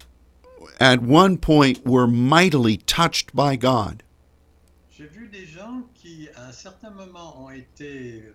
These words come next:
Speaker 2: vraiment puissamment touchés par Dieu.
Speaker 1: And they would talk about how glorious it is to know him.
Speaker 2: Et ils, euh, parlaient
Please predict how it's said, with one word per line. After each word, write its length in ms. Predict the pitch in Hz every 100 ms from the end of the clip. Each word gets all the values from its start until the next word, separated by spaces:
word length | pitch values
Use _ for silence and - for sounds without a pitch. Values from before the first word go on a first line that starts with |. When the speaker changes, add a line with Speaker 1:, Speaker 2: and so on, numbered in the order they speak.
| _
Speaker 2:
vraiment 440 | 156 185 175 151 _ _ _
puissamment 680 | - 240 - 202 185 160 -
touchés 380 | 254 247 - 208
par 280 | - 147 117
Dieu. 300 | 104 107 131 -
Speaker 1:
And 200 | 131 135
they 160 | 156 165
would 240 | 160 131
talk 360 | - 160 165 165
about 340 | 135 139 127
how 240 | 117 147 131
glorious 1120 | 95 127 151 175 175 151 123 113 - - - _ -
it 280 | 135 139 -
is 500 | 151 147 135 107 -
to 380 | - 139 117 107 _ -
know 480 | 131 135 147 147 127
him. 380 | 113 101 - - - _ _ _ _ _ _ _ _
Speaker 2:
Et 380 | 135 147 147 147 -
ils, 320 | 135 131 123
euh, 720 | 120 117 113 110 107 104 101 98 -
parlaient 680 | 117 117 135 175 226 233